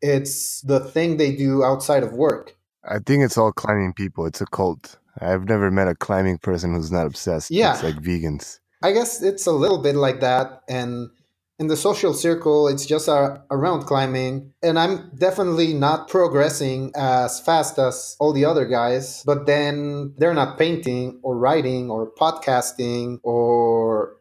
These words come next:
Speaker 1: you know, even the people they date, they date climbers and they climb together. And I think it's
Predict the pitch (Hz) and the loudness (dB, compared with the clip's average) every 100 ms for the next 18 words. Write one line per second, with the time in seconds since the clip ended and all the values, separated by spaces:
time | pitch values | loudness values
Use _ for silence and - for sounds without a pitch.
0 | _ _ _ - 160 151 160 170 185 185 | _ _ _ -2 0 2 2 2 2 0
1 | 175 135 131 175 180 175 156 143 135 165 | 0 -2 -2 -6 -2 2 2 2 2 0
2 | 143 139 - - 143 143 143 143 139 - | 0 -6 -16 -2 0 2 2 0 -2 0
3 | 190 135 120 - 139 123 127 127 - 170 | 0 0 -2 -6 -6 0 0 0 -4 -4
4 | 151 120 113 107 110 110 _ _ 160 165 | -4 -2 0 0 -2 -6 _ _ 0 2
5 | 180 196 175 170 170 - - - | 2 0 2 0 0 -6 -8 -10